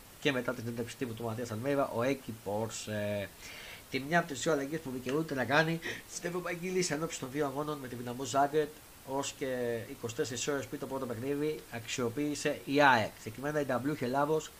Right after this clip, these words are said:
αντικατέστησαν το Ζήνη με το Σέζιο Αραούχο, ο οποίος υπενθυμίζεται ότι έσπασε όλα τα κοντέρ επιστρέφοντας από τον τραυματισμό του ένα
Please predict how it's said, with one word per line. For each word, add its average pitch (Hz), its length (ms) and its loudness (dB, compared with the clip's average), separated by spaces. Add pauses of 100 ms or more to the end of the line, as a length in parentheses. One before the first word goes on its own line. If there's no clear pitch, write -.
(260)
αντικατέστησαν 131 1160 0
το 120 80 -2
Ζήνη 139 400 -2
με 117 60 -4
το 110 100 -4
Σέζιο 139 360 2
Αραούχο, 139 340 6
ο 107 60 -4
οποίος 113 280 -4
υπενθυμίζεται 139 800 0 (320)
ότι 123 280 0
έσπασε 143 340 0
όλα 143 120 6
τα 127 100 0
κοντέρ 120 340 2
επιστρέφοντας 135 540 -2
από 120 100 -4
τον 131 80 -2
τραυματισμό 123 500 0
του 147 220 -6
ένα 135 280 -2